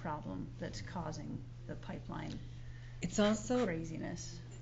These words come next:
Speaker 2: it's also important to note that in Vermont we have a very unique situation where in two thousand five our legislature wrote a, what they call the speed laws in Vermont around energy issues, and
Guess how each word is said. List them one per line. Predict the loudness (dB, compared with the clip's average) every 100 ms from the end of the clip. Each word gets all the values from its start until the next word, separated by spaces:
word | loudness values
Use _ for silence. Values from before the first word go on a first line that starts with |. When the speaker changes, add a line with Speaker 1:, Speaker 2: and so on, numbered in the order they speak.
| 4
Speaker 2:
it's | 6
also | 6 6 10
important | 10 10 6 6 4 4
to | 6
note | 8 8 6
that | 8
in | 8
Vermont | 8 8 8 8
we | 6 6
have | 4
a | 6
very | 6 6
unique | 6 6 6 4
situation | 0 -2 0 4 4 6 6 6 4 2 6
where | 8 8 8 6 4
in | 2
two | 4 4
thousand | 6 6 4 2
five | 4 6 6
our | 4
legislature | 4 4 2 0 2 2 4 2
wrote | 4 4 4 4 0
a, | 0 0 0 -4 -8 -8 -6 -4 -2
what | 0 2
they |
call | 2 2
the | 2
speed | 0 2 6 8 6
laws | 2 2 -2 -2
in | -2
Vermont | 0 0 0 0 0
around | 2 4 4
energy | 4 4 2 0 -2 -4
issues, | -4 -2 -2 -4 -2
and | 4 4